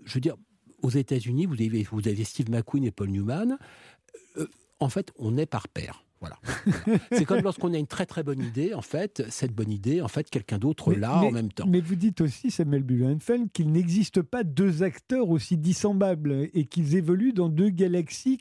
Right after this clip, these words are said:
Speaker 2: complètement différentes.
Speaker 1: Ah, mais complètement. Euh, si vous voulez, Delon est le héros tragique,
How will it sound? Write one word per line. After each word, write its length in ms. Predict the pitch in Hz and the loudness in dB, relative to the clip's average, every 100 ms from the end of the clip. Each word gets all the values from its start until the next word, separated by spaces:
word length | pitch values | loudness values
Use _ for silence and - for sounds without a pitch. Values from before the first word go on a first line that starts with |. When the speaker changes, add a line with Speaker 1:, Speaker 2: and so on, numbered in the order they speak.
| _ | _
Speaker 2:
complètement 560 | 302 240 240 - 233 | -2 0 -2 -2 -2
différentes. 640 | 254 208 - 160 151 - _ - | -2 -2 -2 -2 -2 -4 _ -4
Speaker 1:
Ah, 140 | 143 | 0
mais 100 | 139 | 0
complètement. 640 | 175 180 254 269 320 302 | 0 -2 -2 -2 -2 -2
Euh, 100 | 185 | -4
si 160 | 147 - | -2 -2
vous 80 | 185 | -2
voulez, 240 | 214 208 - - | 0 -2 -6 -12
Delon 400 | 131 131 220 233 | -2 0 0 0
est 60 | 202 | 0
le 120 | 147 143 | 2 2
héros 180 | 127 | 0
tragique, 560 | 131 - 113 135 107 - | -2 -4 -4 -6 -8 -16